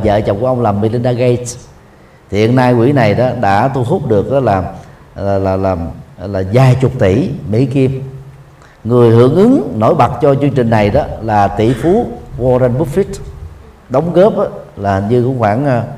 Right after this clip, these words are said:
ba bốn chục tỷ gì đó. Và cách đây hai ngày, tức là ngày, à, à, hai tháng bảy năm hai nghìn mười lăm, à, hoàng tử Ả Rập Saudi, à, đã họp báo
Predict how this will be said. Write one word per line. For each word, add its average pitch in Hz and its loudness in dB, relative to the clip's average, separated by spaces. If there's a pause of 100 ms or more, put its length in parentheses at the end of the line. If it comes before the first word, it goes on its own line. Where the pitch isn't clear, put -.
(200)
ba 123 4
bốn 156 0
chục - -6
tỷ 110 0
gì 139 -2
đó. - -4 (1160)
Và 107 4
cách 175 2
đây 139 4
hai 139 2
ngày, 110 2 (340)
tức 170 0
là 127 4
ngày, 104 0
à, 104 2 (600)
à, 98 -4
hai 131 2
tháng 165 -2
bảy 117 2 (360)
năm 123 0
hai 127 0
nghìn 113 0
mười 104 2
lăm, 127 4 (800)
à, 98 -4
hoàng 104 2
tử 104 2
Ả 147 2
Rập 113 -2
Saudi, 135 4 (800)
à, 95 -4
đã 98 2
họp 117 0
báo 185 2